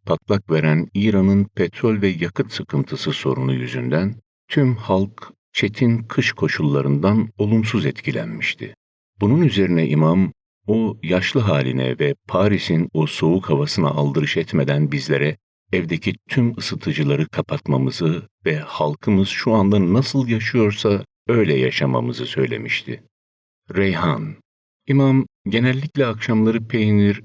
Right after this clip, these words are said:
ekmek, reyhan otu, salata ya da mevsimi ise karpuz yerdi. Tahran'da henüz reyhan çarşı pazara gelmemişti ve ben de İsfahan'dan geldiğimde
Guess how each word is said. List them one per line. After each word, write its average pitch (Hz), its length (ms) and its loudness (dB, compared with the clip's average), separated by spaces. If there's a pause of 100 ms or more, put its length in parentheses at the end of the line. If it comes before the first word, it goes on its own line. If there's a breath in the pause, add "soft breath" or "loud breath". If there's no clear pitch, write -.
ekmek, 82 460 0 (380)
reyhan 98 380 2
otu, 69 460 -2
salata 143 500 2
ya 101 160 4
da 107 360 4
mevsimi 104 640 2
ise 104 500 2 (120)
karpuz 113 480 -2
yerdi. - 520 -8 (1120)
Tahran'da 127 540 4
henüz 107 400 4
reyhan 104 540 4
çarşı 107 460 0
pazara 104 400 2
gelmemişti 65 920 -2 (480)
ve 90 140 2
ben 98 200 4
de 98 120 4
İsfahan'dan 78 800 2
geldiğimde 65 800 0